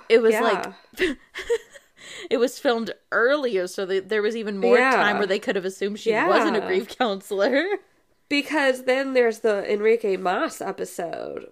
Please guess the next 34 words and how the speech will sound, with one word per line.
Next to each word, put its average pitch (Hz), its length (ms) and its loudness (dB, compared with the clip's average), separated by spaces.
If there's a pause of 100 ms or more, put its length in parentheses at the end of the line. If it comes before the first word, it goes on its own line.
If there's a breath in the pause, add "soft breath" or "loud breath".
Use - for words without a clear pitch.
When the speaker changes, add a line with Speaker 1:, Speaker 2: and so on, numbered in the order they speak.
(120)
Speaker 1:
Mm-hmm. 220 100 -2
Speaker 2:
where 185 680 2
Speaker 1:
Yeah. 196 180 0
Speaker 2:
she 220 100 4
was 196 160 4
a 190 60 -2
grief 190 240 -2
counselor 196 560 -4
again. - 480 -10 (640)
I, 202 80 -2
Speaker 1:
Yeah. 214 200 0
Speaker 2:
I 196 40 4
guess 185 340 0
she 180 140 -6
was. 104 560 -6 (100)
Speaker 1:
I 208 120 0
don't 208 160 0
Speaker 2:
Or 180 60 -4
Speaker 1:
remember. 175 640 -6 (440 soft breath)
Speaker 2:
I 190 140 0
don't 190 100 2
Speaker 1:
But 269 120 8
they 247 180 4
Speaker 2:
either. 226 80 -2
Speaker 1:
never 226 340 2
talk 220 220 -2
about 180 220 -2
her 202 180 -2
working 185 300 -6
in 170 100 -8
a 180 40 -8
coffee 180 360 -10
shop - 260 -10
again. 214 460 -12